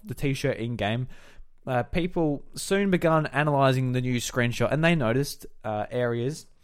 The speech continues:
where the graphics were improved. The game researcher, um, the game researcher N Fade then made a handy gif to demonstrate the changes. So, w-, I've shown, I've just shown you the gif before. You can see, like, little, um,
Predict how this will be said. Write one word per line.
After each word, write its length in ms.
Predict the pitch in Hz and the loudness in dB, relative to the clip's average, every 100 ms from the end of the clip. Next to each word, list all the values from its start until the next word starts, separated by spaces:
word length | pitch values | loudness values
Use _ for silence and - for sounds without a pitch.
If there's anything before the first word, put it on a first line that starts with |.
| - - - - | -20 -20 -18 -6
where 180 | 113 | -4
the 100 | 113 | -2
graphics 460 | 110 107 120 139 - 156 - - | 0 0 2 -2 -6 -12 -12 -10
were 260 | 113 104 | -4 -4
improved. 600 | 123 135 220 220 107 - - - - - - | -4 -4 -2 -2 -4 -8 -16 -16 -18 -14 -6
The 80 | 147 | 4
game 380 | 170 175 170 | 6 6 4
researcher, 720 | 151 165 175 170 151 - 156 - - - - - | 2 2 2 2 2 0 -4 -4 -12 -20 -20 -14
um, 280 | 110 107 - - - - - - - | -12 -12 -16 -20 -20 -20 -20 -20 -14
the 80 | 127 | -2
game 280 | 160 180 160 | 2 2 2
researcher 420 | 165 - 147 - - | 0 2 -2 -2 -4
N 400 | 139 135 156 156 - | -2 -2 -4 -6 -4
Fade 380 | 147 123 117 135 131 - | 0 2 0 -2 -10 -4
then 280 | 143 139 123 | -4 -2 -2
made 200 | 123 123 | -2 0
a 80 | |
handy 360 | 123 160 170 170 | -2 -2 -2 -2
gif 340 | 143 214 180 | -4 -8 -8
to 100 | - | -10
demonstrate 420 | 123 135 135 151 135 | -8 -6 -6 -6 -6
the 80 | |
changes. 300 | - 151 104 | -6 -8 -4
So, 160 | - 151 | 0 0
w-, 340 | - 160 160 - - - - - - - - - | -2 -4 -4 -6 -10 -12 -12 -12 -12 -12 -8 -2
I've 160 | 123 | 0
shown, 200 | - 147 - | 2 0 -2
I've 200 | 117 117 | -6 -6
just 140 | 117 | -4
shown 200 | - 113 | -2 -2
you 120 | 107 | -2
the 80 | 101 | -2
gif 200 | 101 113 | -2 -4
before. 360 | - - 120 123 | -6 -4 0 0
You 100 | 131 | 0
can 120 | 135 | -2
see, 140 | 139 151 | 2 4
like, 140 | 127 | 4
little, 380 | 131 139 135 127 | 4 4 4 4
um, 220 | 120 113 | 2 0